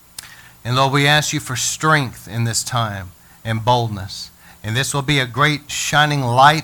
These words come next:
of truth that will dispel all the darkness, all the lies, all the deception of the enemy, and bring truth in revelation. And Lord, we ask you, let there be a washing of the water of the word,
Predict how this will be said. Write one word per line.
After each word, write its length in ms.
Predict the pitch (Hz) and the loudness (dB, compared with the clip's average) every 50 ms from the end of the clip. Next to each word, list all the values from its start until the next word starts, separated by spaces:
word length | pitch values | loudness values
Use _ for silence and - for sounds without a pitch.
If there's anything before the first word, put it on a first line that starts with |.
| - - | -6 -10
of 140 | 120 - | -12 -10
truth 640 | - - - 147 147 143 127 110 101 101 - - - _ - - - - - - | -10 -8 -4 0 0 0 0 -2 -4 -8 -12 -16 -20 _ -20 -20 -20 -18 -6 2
that 200 | 135 131 127 127 | 2 2 4 2
will 120 | 139 135 | -2 -4
dispel 420 | 123 135 131 - - - 139 131 | -2 -2 -4 -4 -2 0 2 2
all 240 | 127 110 131 135 143 | 4 6 6 4 4
the 100 | 117 117 | 4 -2
darkness, 680 | 107 107 127 127 139 160 156 151 147 151 143 - - - | -4 2 6 6 6 6 4 0 -2 -2 -2 -4 -6 -2
all 180 | - 127 127 | 2 2 2
the 160 | 123 113 110 107 | 2 2 -2 0
lies, 560 | 113 127 135 135 139 139 139 139 139 131 - | 4 6 8 8 8 6 4 0 -4 -6 -6
all 180 | - 110 127 | -4 -4 -2
the 120 | 117 120 113 | -2 -2 -6
deception 520 | 104 104 - - - 135 127 - - - | -6 -4 -4 -2 -2 -2 -2 -4 -4 -6
of 120 | 113 107 110 | -6 -4 -2
the 160 | 117 120 131 | -2 0 0
enemy, 320 | 139 139 139 143 143 139 - - - - - - - - | 0 0 -2 -2 -4 -6 -10 -16 -20 -20 -20 -20 -12 -4
and 180 | 117 123 120 113 | -2 0 0 4
bring 320 | 135 139 143 135 127 123 | 4 4 4 4 0 -2
truth 640 | 123 - - - - 147 156 175 180 170 170 - - | -6 -8 -8 -2 4 4 6 6 4 2 -2 -6 -10
in 160 | - 139 143 147 | -4 0 0 4
revelation. 720 | 147 160 165 147 135 113 104 101 101 92 - - - - 101 - _ _ _ - - - - - - - - - - - | 4 4 4 4 2 -2 -2 -4 -8 -10 -12 -14 -16 -16 -20 -20 _ _ _ -20 -20 -20 -20 -20 -20 -20 -20 -20 -16 -8
And 100 | - 117 | -2 0
Lord, 140 | 123 131 127 | 0 2 4
we 80 | 143 143 | 6 8
ask 260 | 143 143 139 - - | 8 8 6 4 0
you, 80 | 151 143 | -2 0
let 160 | 147 151 - | 0 0 2
there 140 | 151 147 139 | 0 -2 0
be 100 | 139 131 | 2 2
a 80 | 123 | 2
washing 580 | 120 117 127 143 160 170 170 - - 170 160 151 | 2 6 8 10 10 10 8 4 -2 -2 0 0
of 120 | 135 123 | 0 0
the 80 | 123 120 | 0 0
water 320 | 117 131 139 147 139 143 | 4 6 6 6 6 4
of 80 | 131 120 | 2 2
the 80 | 117 | 0
word, 400 | 110 117 135 147 156 156 160 160 | 0 2 4 6 6 6 4 2